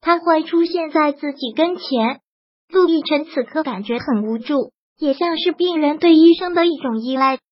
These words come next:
就无力的靠在他的怀里，然后突然笑了出来。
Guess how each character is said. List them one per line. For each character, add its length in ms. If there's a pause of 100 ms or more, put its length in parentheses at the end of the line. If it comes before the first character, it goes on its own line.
(140)
就 140
无 180
力 200
的 80
靠 180
在 160
他 140
的 80
怀 260
里， 260 (280)
然 220
后 60 (520)
突 160
然 220
笑 200
了 140
出 160
来。 320